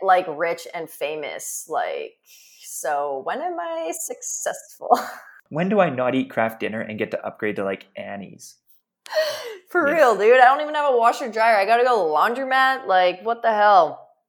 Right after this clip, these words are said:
Speaker 2: Wow, that is so very American of you.
Speaker 1: Right?
Speaker 2: I wanna circle back a bit to how this all started for you, like,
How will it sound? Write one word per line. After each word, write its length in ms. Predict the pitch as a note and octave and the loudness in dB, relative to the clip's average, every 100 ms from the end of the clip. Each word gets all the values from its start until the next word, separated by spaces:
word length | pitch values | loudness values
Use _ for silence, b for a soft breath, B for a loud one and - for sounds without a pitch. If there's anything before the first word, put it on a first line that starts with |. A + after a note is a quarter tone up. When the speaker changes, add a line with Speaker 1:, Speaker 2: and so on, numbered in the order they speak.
| _ _ _ | _ _ _
Speaker 2:
Wow, 360 | - D3 C3+ A2 | -14 -6 -4 -4
that 140 | A#2+ | -4
is 360 | A#2+ A#2 - _ _ B2+ | -6 -10 -18 _ _ -20
so 220 | - C#3 | -10 -8
very 320 | B2+ C3 A#2+ - | -6 -6 -6 -8
American 480 | G#2 F#2+ - G2 | -10 -12 -12 -14
of 100 | F2 | -14
you. 180 | - - _ _ _ _ E3 | -14 -18 _ _ _ _ -12
Speaker 1:
Right? 680 | E3 G3 C#4+ F4+ F#4+ F#4 F4 B3 _ _ _ _ _ _ _ _ _ _ - | -8 -8 -10 -12 -14 -14 -16 -18 _ _ _ _ _ _ _ _ _ _ -10
Speaker 2:
I 120 | B2 | -6
wanna 240 | A2+ C#3 F#3+ | -4 -4 -6
circle 260 | - D3 | -6 -6
back 280 | A#2+ G#2 A2 | -4 -6 -6
a 40 | G2+ | -8
bit 460 | G2 G2 - _ | -8 -10 -12 _
to 420 | - F#2 F#2 F2+ - _ | -12 -8 -8 -10 -14 _
how 340 | - G#2+ A2 - | -12 -10 -10 -10
this 340 | G#2+ G2+ - | -10 -10 -10
all 200 | G2+ F#2+ | -8 -8
started 500 | F#2+ - G2 G#2 G#2+ | -10 -12 -8 -6 -8
for 140 | - F#2 | -10 -12
you, 200 | F#2 F#2+ | -12 -10
like, 220 | F#2+ | -10